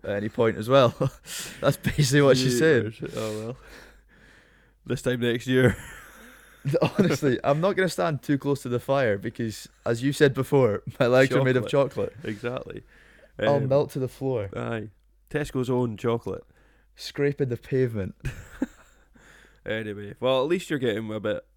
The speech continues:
Speaker 2: I, I, out and about a bit and
Speaker 1: Aye.
Speaker 2: able to do some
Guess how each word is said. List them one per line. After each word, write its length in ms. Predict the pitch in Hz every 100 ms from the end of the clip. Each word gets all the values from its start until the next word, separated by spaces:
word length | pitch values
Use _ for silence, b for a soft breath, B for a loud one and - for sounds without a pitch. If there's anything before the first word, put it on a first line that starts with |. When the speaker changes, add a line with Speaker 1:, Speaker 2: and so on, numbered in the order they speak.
| _ _ _ -
Speaker 2:
I, 120 | 110
I, 260 | 95 - 92 - -
out 140 | 113 98
and 100 | 95
about 280 | 98 98
a 40 | 87
bit 300 | - - - _ -
and 340 | 92 90 113 _ -
Speaker 1:
Aye. 340 | - - - -
Speaker 2:
able 160 | 104 -
to 100 | 98
do 320 | 95 98 113 101 _ _ -
some 460 | - 107 98 90